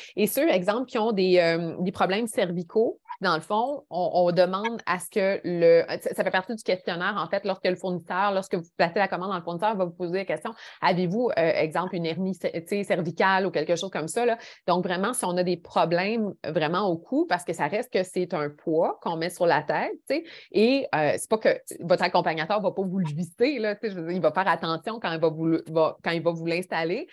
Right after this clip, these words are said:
mais, euh, comme effet secondaire, on peut avoir des courbatures, euh,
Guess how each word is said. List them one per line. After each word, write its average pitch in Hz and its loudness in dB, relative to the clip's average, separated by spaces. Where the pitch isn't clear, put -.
mais, 226 0
euh, 165 4
comme 202 0
effet 226 -2
secondaire, 185 -2
on 165 -2
peut 196 0
avoir 185 4
des 190 -2
courbatures, 202 -2
euh, 165 2